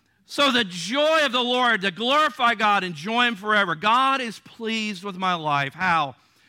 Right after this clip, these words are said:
When I glorify Him. We talked about glory. Glorify Him. Let's look at these five characteristics, and maybe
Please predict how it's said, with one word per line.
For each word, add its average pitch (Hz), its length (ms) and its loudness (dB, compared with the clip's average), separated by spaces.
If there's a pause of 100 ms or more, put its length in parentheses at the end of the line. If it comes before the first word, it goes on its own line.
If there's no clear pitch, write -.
(140)
When 160 180 -4
I 151 140 0
glorify 156 920 -6
Him. 120 680 -14
We 139 80 -16
talked 151 220 -8
about 143 260 -8
glory. 127 280 -10
Glorify 160 580 -6
Him. 131 180 -8 (380)
Let's 190 120 -8
look 202 140 -4
at 185 60 -4
these 165 160 -4
five 156 480 -2
characteristics, 143 880 -8
and 123 100 -8
maybe 135 380 -6